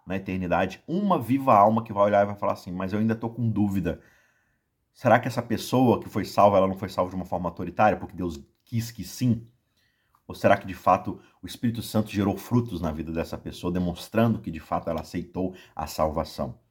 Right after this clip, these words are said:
né? Então, essa é a razão de que o julgamento, na verdade, ele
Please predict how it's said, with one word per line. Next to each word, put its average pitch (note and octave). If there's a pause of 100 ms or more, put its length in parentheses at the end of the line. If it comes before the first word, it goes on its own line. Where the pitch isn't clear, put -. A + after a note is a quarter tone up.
(220)
né? C#2 (280)
Então, G2 (260)
essa B2+
é A#2
a A#2
razão A2+ (320)
de -
que -
o F2+
julgamento, G2+
na F#2+
verdade, D#2+ (380)
ele D#2